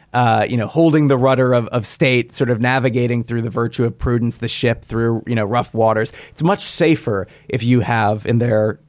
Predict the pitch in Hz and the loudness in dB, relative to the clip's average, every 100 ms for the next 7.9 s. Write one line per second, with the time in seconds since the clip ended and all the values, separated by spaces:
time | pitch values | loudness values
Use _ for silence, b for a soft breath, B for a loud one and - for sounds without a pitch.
0 | _ - - - 156 143 104 107 120 131 | _ -20 -18 -2 0 2 0 -2 -2 -4
1 | - 139 120 - 113 107 107 - _ - | -4 -4 -4 0 2 2 0 -4 _ -10
2 | - 120 123 - 123 123 117 117 127 113 | -6 -4 -4 0 2 4 2 0 -2 -2
3 | 123 113 117 117 - 104 104 107 B B | -2 0 -4 -4 -6 -4 -4 -6 B B
4 | 131 143 135 120 101 127 127 127 127 120 | -2 2 2 2 2 2 4 2 0 2
5 | 117 117 113 117 117 117 117 117 127 127 | 0 0 -2 0 0 -2 -6 -2 -2 -2
6 | - 131 123 123 123 120 113 117 117 117 | 0 0 2 -2 0 0 0 -4 -6 -6
7 | 117 120 131 101 139 123 123 120 110 | 0 2 0 0 0 2 2 2 -2